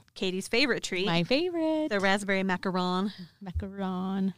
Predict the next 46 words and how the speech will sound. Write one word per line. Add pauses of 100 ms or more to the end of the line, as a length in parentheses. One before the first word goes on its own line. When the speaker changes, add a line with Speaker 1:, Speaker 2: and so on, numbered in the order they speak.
(160)
Speaker 1:
And
then
Speaker 2:
Yes.
Speaker 1:
they
have
the
Matterhorn
macaroon,
Speaker 2:
Yes.
Speaker 1:
which
is
like
a
coconut
cookie
that
looks
like
the
Matterhorn
dipped
in
white
chocolate.
It's
so
good.
Speaker 2:
It's
so
good. (180)
Speaker 1:
But
I
Speaker 2:
Definitely
Speaker 1:
really
Speaker 2:
shareable.
Speaker 1:
love, (200)
it
is.
Speaker 2:
<laughs>
Speaker 1:
It's
big.
It's
a
big
Speaker 2:
Mm-hmm.
Speaker 1:
cookie.